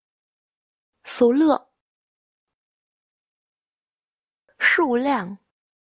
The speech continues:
Màu sắc. 颜色。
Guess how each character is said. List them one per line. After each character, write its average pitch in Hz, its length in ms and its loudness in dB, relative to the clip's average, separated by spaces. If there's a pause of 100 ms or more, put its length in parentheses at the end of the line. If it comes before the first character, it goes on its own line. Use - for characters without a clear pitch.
(2500)
Màu 247 320 4
sắc. - 380 -4 (2750)
颜 226 360 0
色。 254 540 -2